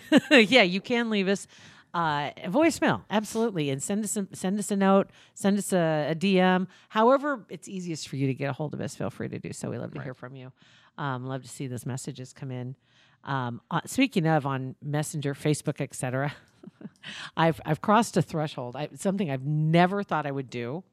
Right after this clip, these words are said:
Speaker 1: I don't know if it's just the age of, that I'm at or what the deal is. I'm not sure.
Speaker 2: Yeah.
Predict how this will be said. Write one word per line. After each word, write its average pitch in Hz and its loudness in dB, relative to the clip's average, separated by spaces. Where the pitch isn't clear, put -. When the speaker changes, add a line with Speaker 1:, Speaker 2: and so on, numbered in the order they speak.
Speaker 1:
I 160 4
don't 156 4
know 143 4
if 135 -2
it's - -10
just - -8
the 123 -6
age 175 -4
of, 214 -8
that 254 -4
I'm 262 -10
at 262 -8
or 139 -2
what 131 -8
the 151 -8
deal 170 -8
is. 247 -8
I'm 160 -8
not - -8
sure. - -6
Speaker 2:
Yeah. 113 -2